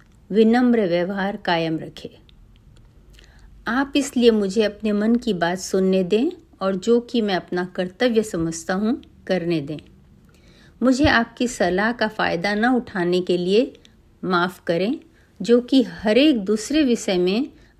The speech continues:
हमेशा मेरा मार्गदर्शक होगा। लेकिन अभी जो स्थिति है, उसे समझने के लिए मेरी शिक्षा व अभ्यस्त अध्ययन के कारण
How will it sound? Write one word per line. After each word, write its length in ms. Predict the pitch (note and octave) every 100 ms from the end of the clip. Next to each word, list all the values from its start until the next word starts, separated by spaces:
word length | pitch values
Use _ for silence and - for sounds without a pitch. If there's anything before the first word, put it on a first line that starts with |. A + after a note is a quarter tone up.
| -
हमेशा 440 | A3 A#3+ C4 D4+
मेरा 300 | C#4 A3 F#3
मार्गदर्शक 680 | F3 E3 F3 D#3 E3+ - E3+ -
होगा। 340 | D3+ C#3 - - _ _ _ _ - - _ -
लेकिन 420 | A3+ A3+ C4+ A#3+
अभी 260 | G3+ G3+ D4
जो 220 | D#4 C#4
स्थिति 540 | A#3+ - G3 - G3 G3
है, 340 | F#3 B3 - - - - _ -
उसे 340 | A#3 A#3+ E4+
समझने 600 | D#4+ A3 F#3 F3+ G3 G3
के 200 | F#3+ E3+
लिए 420 | E3+ F#3 C4 - - - _ _ G3+
मेरी 340 | A3 B3+ D#4
शिक्षा 640 | D#4+ - F#3 - A3+ B3 - _
व 100 | F#3+
अभ्यस्त 680 | G3 G3 F3 F#3+ C4+ C#4 -
अध्ययन 480 | - D#3+ E3 A#3 A#3
के 140 | G#3
कारण 480 | F3 D#3 E3 F#3